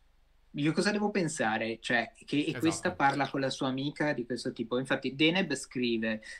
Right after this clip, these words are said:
Speaker 1: "Magari noi ridiamo di queste teorie che poi hanno un impatto surreale sulla vita delle persone." Eh,
Speaker 2: Esatto.
Speaker 1: sì, cioè, ce l'hanno. Perché comunque, eh, chi non,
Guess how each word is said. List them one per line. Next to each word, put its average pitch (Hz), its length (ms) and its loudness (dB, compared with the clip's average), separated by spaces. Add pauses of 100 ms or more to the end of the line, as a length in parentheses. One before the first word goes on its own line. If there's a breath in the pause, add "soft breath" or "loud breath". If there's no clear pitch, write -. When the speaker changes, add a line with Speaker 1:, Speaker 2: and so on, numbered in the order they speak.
(120)
Speaker 1:
"Magari 143 400 4
noi 139 160 2
ridiamo 139 340 0
di 123 120 0
queste 139 260 -2
teorie 139 320 2
che 151 140 -2
poi 127 180 2
hanno 127 100 0
un 127 60 -2
impatto 147 400 -2
surreale 131 480 2
sulla 131 240 -2
vita 120 240 -6
delle 117 180 -6
persone." - 680 -10 (200)
Eh, - 80 -8
Speaker 2:
Esatto. 107 240 -2
Speaker 1:
sì, 175 340 -2 (400)
cioè, - 220 -4
ce - 200 2
l'hanno. 139 500 2 (680 loud breath)
Perché 180 280 2
comunque, 220 720 2 (180)
eh, 151 160 -4
chi - 160 0
non, 180 220 0